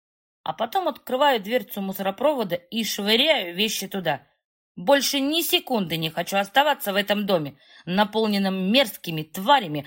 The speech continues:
в женском обличии. А Ксюха ещё поплачет. Скоро одумается и первая позвонит, попросит прощения. Ишь ты, нашла к кому ревновать,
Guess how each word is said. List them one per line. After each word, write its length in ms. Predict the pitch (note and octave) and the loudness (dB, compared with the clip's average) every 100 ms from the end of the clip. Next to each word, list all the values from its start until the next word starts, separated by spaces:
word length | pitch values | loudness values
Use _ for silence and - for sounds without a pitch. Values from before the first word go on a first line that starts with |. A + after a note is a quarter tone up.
| - | -8
в 100 | F3 | -6
женском 500 | F3+ G#3+ G3 - G#3 | -2 0 -2 -2 2
обличии. 640 | G#3+ G#3 F#3+ D3+ - C3 - _ _ _ _ - | 2 2 -2 -4 -8 -10 -14 _ _ _ _ -2
А 120 | G3 | 0
Ксюха 640 | G3 - - G#3+ E3+ - | 0 -6 -6 -4 -4 -2
ещё 320 | G3 G#3 - A#3 | -2 -2 -4 0
поплачет. 880 | C4+ C4+ A3+ E3+ C#3+ B2 - - - - - - | 0 0 0 2 2 0 -4 -14 -16 -20 -20 -10
Скоро 540 | - - G4 E4 D4 | -4 4 6 8 6
одумается 920 | C4+ A3 C4+ B3 G3+ E3+ D#3 - - | 2 -2 -2 0 0 -2 -4 -6 -2
и 140 | G3 G3 | 0 0
первая 720 | - A3+ C4 A3 F3+ E3 D#3 | 0 2 4 2 0 -2 -2
позвонит, 640 | - D#3+ E3+ E3 D#3 C3 _ _ _ | -6 -10 -2 -2 -4 -12 _ _ _
попросит 720 | D#4+ D#4+ A#3+ A3+ B3 B3+ C4 | 2 2 2 2 2 0 -6
прощения. 720 | - B3 B3 - F#3 D3 B2+ _ _ _ - | 0 0 0 -6 -6 -8 -16 _ _ _ 0
Ишь 340 | D#4+ G#3+ - | 2 2 -4
ты, 240 | - D#3 - _ _ | -8 -12 -14 _ _
нашла 480 | A#3 C4 C#4 D#4 C4 | 0 0 0 2 2
к 160 | - - | 0 -2
кому 240 | A3+ A3+ | 0 2
ревновать, 500 | A3 A3 A#3 G#3 D#3 | 0 2 2 2 0